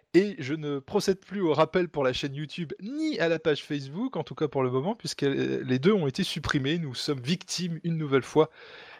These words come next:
euh, de la bienveillance, euh, de nos amis progressistes. Et donc, euh, malheureusement, nous ne sommes plus présents sur les réseaux sociaux.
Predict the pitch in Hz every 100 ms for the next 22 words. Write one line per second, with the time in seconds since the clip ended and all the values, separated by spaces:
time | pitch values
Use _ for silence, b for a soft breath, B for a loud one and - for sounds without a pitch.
0 | - 131 131 127 123 113 165 135 135 131
1 | 139 143 - - 123 117 131 131 117 120
2 | 143 156 - 165 127 110 165 233 - -
3 | - b b b b 117 117 165 - 131
4 | 120 120 120 123 - - 127 127 127 160
5 | 165 - 139 113 175 139 156 - 135 135
6 | 131 139 - 123